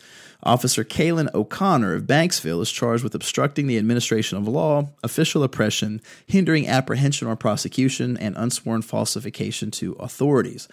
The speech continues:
Officer O'Connor has been suspended without pay. Police launched an immediate investigation when they became aware of, subquote, possible unethical and criminal conduct by a member of Pittsburgh Police,"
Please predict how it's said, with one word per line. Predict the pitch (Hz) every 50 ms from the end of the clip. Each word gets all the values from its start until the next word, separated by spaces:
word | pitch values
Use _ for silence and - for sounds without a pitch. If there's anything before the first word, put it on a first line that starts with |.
| - - - - - - _ -
Officer | - - - - 80
O'Connor | 92 - - 113 117 113 117
has | 117 107 113
been | 113 113 110 107
suspended | - - - - - - 151 160 156 127 117
without | 113 110 113 110 104 - -
pay. | - 165 127 101 - - - _ - - - - -
Police | - - 127 139 151 143 -
launched | 120 117 123 143 - - - -
an | - 117
immediate | 117 107 113 127 143 139 139 131 -
investigation | 123 117 113 123 120 - - 87 101 104 104 113 127 - 156 190 208 151 -
when | 98 110
they | 113 117 113
became | 107 113 - - 131 123 120
aware | 76 78 101 104 113 123 135 147 156 156 123
of, | 104 113 113 110 107 - -
subquote, | - - - - 147 - - - 147 139 135 127 - -
possible | - - - - - - - 160 151 151 135 -
unethical | 127 143 147 143 143 - 131 131 - 127
and | 123 113
criminal | - - 135 120 117 107 101 101
conduct | - - 139 135 135 131 131 127 113 - - -
by | - 104 110
a | 110
member | 113 117 117 120 117
of | 110 107 -
Pittsburgh | - - 110 - - 107 101 -
Police," | - - - 85 95 113 147 180 - - -